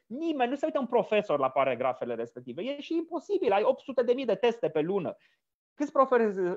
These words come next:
câți profesori ți-ar trebui ca să evalueze ce ai scris tu acolo? Uh, evaluarea acelor eseuri se face automat. Deci ai tehnologii la momentul ăsta care, uh, intră sub acest, această umbrelă de automated essay scoring, da? Scorare automată a eseurilor.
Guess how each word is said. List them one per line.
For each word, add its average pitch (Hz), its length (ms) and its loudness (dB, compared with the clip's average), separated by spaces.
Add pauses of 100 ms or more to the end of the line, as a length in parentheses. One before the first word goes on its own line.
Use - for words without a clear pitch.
(120)
câți 247 140 -8
profesori 233 380 0
ți-ar 190 120 2
trebui 165 280 -2
ca 165 160 2
să 165 140 0
evalueze 147 460 4
ce 123 100 -6
ai 139 60 2
scris 135 300 -8
tu 127 100 -2
acolo? 113 360 -4 (220)
Uh, 160 220 4 (220)
evaluarea 196 540 4
acelor 247 300 2
eseuri 262 340 0
se 247 80 -2
face 277 220 -2
automat. 311 500 0
Deci 143 180 -6
ai 269 360 -2 (140)
tehnologii 175 640 0
la 269 100 0
momentul 233 460 -4
ăsta 233 360 -4 (180)
care, 196 380 2
uh, 165 260 2
intră 247 300 -2
sub 233 300 -2
acest, 220 300 0 (400)
această 175 300 0
umbrelă 185 400 4
de 160 180 2
automated 170 560 -2
essay 131 280 -2
scoring, 107 440 -10
da? 123 160 -6
Scorare 185 440 0
automată 170 680 2
a 135 140 0
eseurilor. 135 640 -8